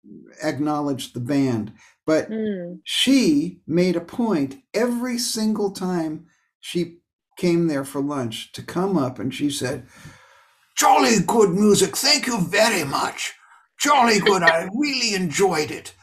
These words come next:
Speaker 1: Lovely playing." And, and, and,
Speaker 2: <laughs> That's a good accent.
Speaker 1: <laughs> you know, <laughs> we, we, we were kind of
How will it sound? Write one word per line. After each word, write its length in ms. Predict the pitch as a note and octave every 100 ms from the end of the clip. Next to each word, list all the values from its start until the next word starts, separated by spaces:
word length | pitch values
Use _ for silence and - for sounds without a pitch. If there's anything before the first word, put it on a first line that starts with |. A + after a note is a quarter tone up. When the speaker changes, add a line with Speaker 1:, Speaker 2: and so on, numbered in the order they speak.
| _
Speaker 1:
Lovely 560 | - G#3 A#3+ D3+ D#3 C#3+
playing." 680 | A#2+ D#3 D3 B2+ A#2+ A#2 B2 - _ _ _
And, 300 | F3+ F#3 F#3 - G#4+
and, 440 | G3 G3 F#3+ - - A#3
and, 360 | G3 F#3 F3
Speaker 2:
<laughs> 0 |
That's 280 | F3 F#3+ B3
a 60 | A#3+
good 180 | B3+ B3
accent. 440 | C4+ - G3 E3+ -
Speaker 1:
<laughs> 60 |
you 100 | C4
know, 200 | A3+ F#3 G3
<laughs> 80 | F#3 B3+
we, 120 | A3+ - D5+ D5+ A#4
we, 220 | C#4 C#4 A4+
we 140 | C4+ D4
were 120 | C4+
kind 300 | - A#3+ A3+
of 120 | A3